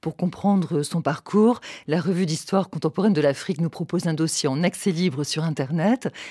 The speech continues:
un dossier que vous retrouverez sur la page R F I point F R de La Marche du Monde, dédiée à la biographie politique de Cheikh Anta Diop. Et pour commencer, une première présentation du personnage, j'ai envie de dire personnage,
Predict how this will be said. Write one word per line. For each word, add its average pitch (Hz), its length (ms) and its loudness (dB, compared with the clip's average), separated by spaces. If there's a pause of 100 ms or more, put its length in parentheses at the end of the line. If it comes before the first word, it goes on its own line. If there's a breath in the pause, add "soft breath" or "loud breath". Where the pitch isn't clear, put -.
un 180 100 2
dossier 180 340 2
que 190 140 -2
vous 147 100 -2
retrouverez 170 680 0 (180 loud breath)
sur - 220 -4
la 170 100 4
page 180 380 0 (180)
R 190 240 2
F - 220 -8
I 180 160 0 (200)
point 185 280 0
F - 180 -10
R 175 200 2
de 143 100 0
La 135 80 0
Marche 175 260 2
du 156 160 0
Monde, 180 400 2 (340 loud breath)
dédiée 165 540 2
à 127 40 0
la 131 60 0
biographie 175 640 2
politique 190 920 -2
de 156 160 0
Cheikh 156 280 -2
Anta 151 220 0
Diop. 135 300 -4 (260 loud breath)
Et 160 80 4
pour 170 180 0
commencer, 196 600 2
une 180 220 0
première 180 480 0
présentation 180 800 0 (340 loud breath)
du 196 140 -2
personnage, 185 640 2
j'ai 151 60 0
envie 165 180 0
de 160 40 -4
dire 151 200 2
personnage, 180 680 -2